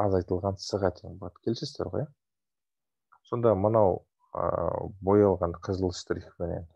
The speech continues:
бояп қояйын. Оның ауданы С, иә? Ол тең болады Д көбейтілген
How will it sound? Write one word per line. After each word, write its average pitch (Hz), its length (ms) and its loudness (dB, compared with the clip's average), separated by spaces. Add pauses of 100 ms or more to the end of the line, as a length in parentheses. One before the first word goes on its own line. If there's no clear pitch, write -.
(140)
бояп 87 260 -2
қояйын. 131 220 0 (580)
Оның 98 320 4
ауданы 92 460 2 (340)
С, - 560 -2 (400)
иә? 123 80 -4 (880)
Ол 90 160 0
тең 87 240 -2
болады 117 320 4
Д 98 120 8 (120)
көбейтілген 90 640 0